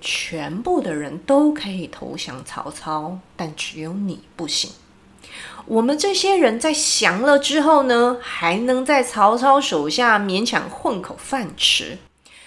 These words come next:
但如果您投降了，会迎来什么样的结局呢？”这鲁肃是真的很会啊，这句话狠狠地戳进了孙权心里。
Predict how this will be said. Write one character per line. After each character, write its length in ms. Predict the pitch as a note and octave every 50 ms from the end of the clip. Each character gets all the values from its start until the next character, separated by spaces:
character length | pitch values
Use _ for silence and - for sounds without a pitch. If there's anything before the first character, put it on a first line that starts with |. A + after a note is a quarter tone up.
| - _ -
但 140 | D#4 D#4 C#4+
如 220 | B3 G#3+ G#3 A3+
果 200 | A3 A#3+ F#3+ D#3+
您 320 | D#3 D#3+ E3 E3 F3 A3
投 300 | A#3 - - F3 D#3 E3
降 340 | F#3 - - D#3 D3 C3+ D3
了， 180 | D3 C3 - - - _ _ _
会 300 | - - D4+ C4+ B3+ -
迎 240 | - F#3+ F3+ F3+ G3
来 180 | G3 F#3 F3+ G3+
什 320 | - - - - - E3+ D#3
么 260 | - - D3+ D3 E3
样 320 | F3 F#3+ A3+ A3 F#3+ D#3
的 100 | D3+ C#3
结 480 | C#3+ - - - - - - - C#3+ F3+
局 260 | F#3 - - - C#3+ - C#3
呢？” 240 | C#3 B2+ C3+ D3+ F3 - _ _ - _ _ _ _ _ _ - - - - - - - - -
这 120 | - F3+ E3
鲁 240 | D3+ D3 - -
肃 240 | F3 - - D#3+ C#3+
是 200 | C#3 - - C3 - -
真 440 | - - F#3+ G3+ A#3 B3+ C4 C4+ B3+
的 160 | A#3+ F3 F3+
很 240 | - - - - - -
会 220 | - - E3+ - -
啊， 200 | - - - - - - - - - _ _
这 280 | - - D#4+ D4 C4 A#3
句 180 | - - A#3+
话 220 | A#3 A#3 A3+ G3+ F#3
狠 500 | F3+ - - - F#3+ F#3 G3 B3+ F#4 F4+
狠 260 | - - F3+ D#3 C#3
地 160 | C#3 D3 D3+
戳 400 | - - - - A#3+ A#3 A#3+ A#3+ A#3+
进 260 | A#3+ A#3+ A3 F#3+ F3
了 160 | D3+ C#3+ C#3
孙 340 | - - - G#3+ F#3 F#3+ G#3
权 300 | G3+ - - D3 - D#3
心 400 | - - - D#3+ D3 C3+ A2 D3
里。 220 | G#2+ - - -